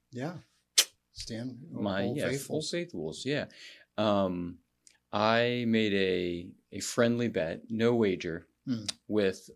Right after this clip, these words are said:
Speaker 2: uh, one of our elders. I won't name him.
Speaker 1: Mm-hmm.
Speaker 2: Um, about how many shirts in my closet had pockets.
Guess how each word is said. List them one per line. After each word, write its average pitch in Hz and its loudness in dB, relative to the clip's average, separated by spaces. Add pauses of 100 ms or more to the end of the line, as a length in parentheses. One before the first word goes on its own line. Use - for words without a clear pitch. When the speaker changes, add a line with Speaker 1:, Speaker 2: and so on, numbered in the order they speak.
Speaker 2:
uh, 104 -2
one 104 0
of 104 0
our 110 6
elders. 92 0 (160)
I 95 -6
won't 95 -4
name 87 -4
him. 87 -10 (100)
Speaker 1:
Mm-hmm. 117 -8
Speaker 2:
Um, 92 0 (320)
about 98 2
how 107 2
many 113 4
shirts 113 2
in 104 -4
my 98 0
closet 101 2
had 90 -8
pockets. - -6